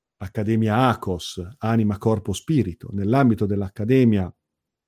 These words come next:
nell'ambito dei gruppi di meditazione, sicuramente nell'ambito del gruppo iniziatico esoterico. Ehm,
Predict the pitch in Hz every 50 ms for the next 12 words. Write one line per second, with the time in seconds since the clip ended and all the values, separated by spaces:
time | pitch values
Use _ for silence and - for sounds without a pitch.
0 | _ _ _ _ - - 110 104 104 113 117 117 117 110 101 117 110 107 110 98
1 | 104 110 107 101 - 101 107 101 101 92 101 98 - 98 98 - - 131 131 127
2 | 110 92 90 87 - _ _ _ _ _ _ _ _ - - 107 98 110 107 107
3 | 117 123 123 117 117 110 104 104 101 101 107 110 107 107 107 107 98 - 104 95
4 | 101 95 95 98 104 104 104 104 - 107 104 101 95 95 - 113 110 107 104 98
5 | - 98 - 98 92 95 92 - 135 143 135 110 98 95 - - - - _ _
6 | _ _ _ _ _ _ _ _ _ _ _ _ _ _ _ _ 127 120 101 98
7 | 98 95 95 92 - - - -